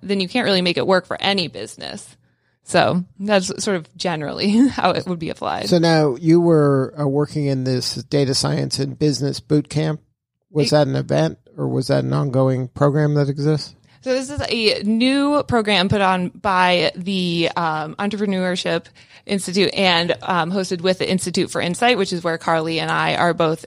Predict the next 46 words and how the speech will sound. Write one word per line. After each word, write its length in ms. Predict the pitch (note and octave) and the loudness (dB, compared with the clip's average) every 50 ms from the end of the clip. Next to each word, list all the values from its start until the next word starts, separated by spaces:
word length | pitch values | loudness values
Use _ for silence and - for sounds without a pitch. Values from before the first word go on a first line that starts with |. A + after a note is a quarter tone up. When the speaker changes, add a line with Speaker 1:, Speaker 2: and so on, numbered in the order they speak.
| _ _ - | _ _ -8
Speaker 1:
taking 240 | F#3+ F3 E3 E3+ E3 | -6 -4 -4 -2 -4
our 100 | E3 D#3+ | -4 -4
program. 640 | - F#3 F3+ E3+ D#3+ D3+ C#3 B2+ D3 E3 F#3 G#3 - - - _ _ _ | -2 -2 -2 -2 -2 -2 -2 -2 -2 -2 -4 -6 -8 -14 -20 _ _ _
And 160 | - G#3 G3+ F#3+ | 2 2 4 4
it's 80 | F#3 | 2
a 80 | G#3 F#3+ | 0 0
five-week 500 | - - A3 A#3+ B3 C4 D4 C#4 - - | 2 4 4 4 4 2 -2 -6 -4 -2
boot 180 | F#3 F3+ E3 | -2 -2 -2
camp. 280 | - - E3 C#3+ A2 - | -2 -2 -2 -2 0 0
We're 120 | F3+ F#3 | 2 2
working 400 | F3+ F#3 F#3 F#3 - F#3+ F#3+ F3+ | 4 2 2 0 0 0 0 2
with 220 | F3 F3+ F3 F3 - - | 2 2 2 2 0 0
undergrads 640 | G3 G3 F#3+ F#3 E3 - C3 - G#2 G#2+ - - - | 0 2 2 0 0 0 0 0 0 0 -2 -4 -6
to 80 | G3 | -2
help 140 | G3 F#3+ F#3 | -2 -2 0
them 120 | G3 F#3+ E3+ | 0 -2 0
understand 800 | - F3+ F3+ F#3 F#3 - - - F#3 F3+ F3+ F3 F3+ F#3 F#3 - _ _ - | 0 0 0 -2 -2 -4 -6 -6 -4 -2 -2 -2 -2 -2 -4 -6 _ _ -8
the 80 | G#3 | 0
different 260 | F#3 A3 G#3+ A3 - - | 0 2 2 2 0 0
applications 640 | F#3 F#3+ - F#3+ - - G3+ G3+ - F#3+ F3 E3 | 0 0 -2 -4 -4 -2 -2 0 0 -2 -4 -6
of 120 | D#3+ D#3+ - | -8 -6 -4
data 220 | D#3 D3+ C#3+ D#3 | -4 -4 -2 -4
science 460 | - - D#3+ D3+ D3+ D3+ D#3+ D#3+ - - - | -4 -4 -4 -4 -4 -4 -6 -8 -8 -6 -2
in 200 | F#3+ F#3 F#3 E3 | 0 0 2 2
business 360 | D#3+ B2 A#2+ - G2+ E3+ E3+ | 2 0 0 -2 -4 -4 -4
and 100 | E3+ F3 | -4 -4
how 260 | F3+ F#3 F#3 F#3+ F#3 | -2 2 2 4 4
that 180 | F#3 E3+ - - | 4 2 0 0
can 100 | F#3+ F3+ | -2 -4
be 100 | F3 E3+ | -4 -4
brought 480 | - E3 D#3+ D#3 D#3 D#3 D#3 - _ _ _ _ _ _ _ - - | -2 0 2 2 2 2 0 -4 _ _ _ _ _ _ _ -12 -2
into 320 | - G#3 G#3 G3 G#3+ G#3 | 2 2 4 6 6 4
a 60 | F#3 | 4
business 340 | E3+ F#3+ F#3+ F#3 F#3 F#3 F3+ | 6 4 4 4 4 0 2
setting 480 | - E3+ E3 E3 E3 D#3 D#3+ D#3+ D#3+ - _ - | 4 2 2 4 2 0 0 0 -2 -4 _ 2
and 140 | G3+ G3+ G3 | 2 4 4
just 220 | G#3 G#3+ - - | 2 0 0 -2
getting 380 | - G3 G#3 A3+ A#3 A#3+ A#3+ A#3 | -2 -2 0 0 -2 -2 -2 -2
them 340 | A3 G#3+ G#3 G3+ G3+ G3 | -2 -2 -2 -4 -4 -6
to 100 | F#3+ G#3 | -6 -6
understand 800 | F#3+ F#3 F3+ F3+ F3+ - - D#3+ E3+ E3 E3 E3 E3 D#3+ E3 E3 - | -6 -4 -2 -2 -2 -2 -4 -4 -2 -2 -2 -4 -4 -6 -8 -10 -10
the 140 | E3+ E3+ F3 | -8 -8 -4
general 680 | D#3 - F3 E3 D#3+ E3 E3 E3 E3 D#3+ D#3+ D#3+ E3 D#3+ | -2 0 0 0 0 0 0 2 2 2 2 0 0 -4
purpose 420 | - - E3 D#3+ - E3 - - | -6 -6 -6 -4 -4 -6 -8 -8
of 180 | - - - - | -8 -8 -6 -6
it. 280 | - - - - _ | -6 -6 -6 -8 _